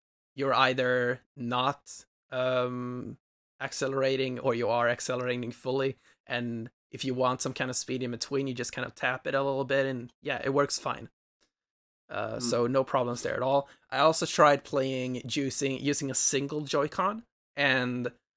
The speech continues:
Speaker 1: obviously it was a little bit awkward, like, accelerating and, uh, braking with the,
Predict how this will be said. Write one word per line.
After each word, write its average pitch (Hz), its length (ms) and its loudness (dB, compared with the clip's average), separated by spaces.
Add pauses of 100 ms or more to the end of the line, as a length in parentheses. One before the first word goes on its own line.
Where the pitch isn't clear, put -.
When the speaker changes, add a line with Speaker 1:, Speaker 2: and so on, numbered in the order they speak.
(260)
Speaker 1:
obviously 143 320 2
it 143 60 4
was 143 140 2
a 131 40 2
little 147 260 4
bit 160 180 2
awkward, 156 500 2
like, 120 300 2
accelerating 131 880 2
and, 113 480 0
uh, 110 140 4
braking 127 680 2
with 123 380 0
the, 113 480 6